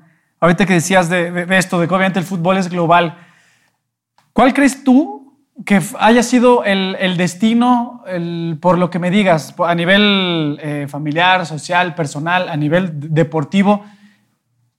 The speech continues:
el mejor, donde hayas dicho, "Aquí fui feliz por tal, y aquí el,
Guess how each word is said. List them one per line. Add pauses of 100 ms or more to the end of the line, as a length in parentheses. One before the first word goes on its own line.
(180)
el
mejor,
donde
hayas
dicho,
"Aquí
fui
feliz
por
tal,
y
aquí
el,